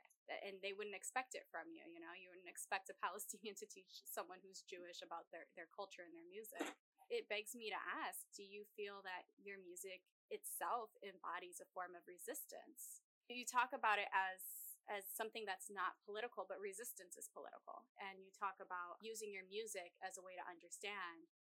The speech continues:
which in itself to change the situation, which is what the resistance movement is trying to do, is change the situation. So do you feel that your music and in your work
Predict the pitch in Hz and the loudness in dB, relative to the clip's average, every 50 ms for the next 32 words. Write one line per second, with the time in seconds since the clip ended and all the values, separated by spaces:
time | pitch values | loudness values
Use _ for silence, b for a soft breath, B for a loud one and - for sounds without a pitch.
0 | _ _ - 262 254 - - 277 269 262 233 - - - - 226 214 208 202 202 | _ _ -4 -2 -2 2 4 4 4 4 2 0 2 6 8 8 8 8 6 2
1 | - - - 208 196 - - 220 220 214 214 - - 190 185 - 190 - - 196 | -2 -6 -6 -4 -4 -4 -2 0 0 0 -2 -4 -6 -6 -8 -8 -8 -8 -8 -10
2 | 185 180 175 175 - - 170 165 175 185 196 190 - - - - 214 226 233 214 | -8 -10 -8 -8 -8 -8 -8 -10 -8 -8 -8 -6 -6 -8 -2 0 0 0 0 -2
3 | - - - - _ 185 180 208 208 - - - 208 190 202 196 - 196 - - | -8 -10 -12 -16 _ 0 2 2 2 2 0 -4 -4 -4 -4 -6 -6 -8 -8 -10
4 | 190 185 - 190 190 185 175 185 180 - 185 170 - - 190 185 175 175 170 170 | -8 -8 -8 -8 -8 -12 -12 -12 -12 -12 -12 -12 -10 -8 -8 -8 -8 -10 -10 0
5 | - 214 202 185 175 170 - - - 190 180 170 - - 147 - - - 165 - | 2 2 2 2 -2 -6 -10 -8 -6 -6 -6 -6 -8 -10 -10 -10 -10 -10 -10 -10
6 | - - 185 214 262 - - - 220 - - - _ _ - - - 220 208 196 | -10 -6 -6 -4 -2 -2 -2 -4 -4 -6 -8 -12 _ _ -6 0 2 4 4 2
7 | 190 190 185 175 - - _ _ _ - - 202 196 196 - - 208 208 202 196 | 0 -2 -8 -12 -16 -18 _ _ _ -8 -6 -6 -6 -6 -4 -4 -4 -2 0 -2
8 | 175 - - - 190 190 185 185 180 175 175 - 185 202 220 220 - - 180 175 | -2 -2 -6 -10 -12 -12 -12 -12 -12 -10 -8 -6 -4 -4 -4 -6 -8 -10 -12 -10
9 | 165 165 160 160 - - 185 185 175 180 175 170 160 170 170 175 220 - | -10 -10 -12 -12 -12 -14 -14 -12 -10 -10 -10 -8 -8 -6 -4 -4 -4 -6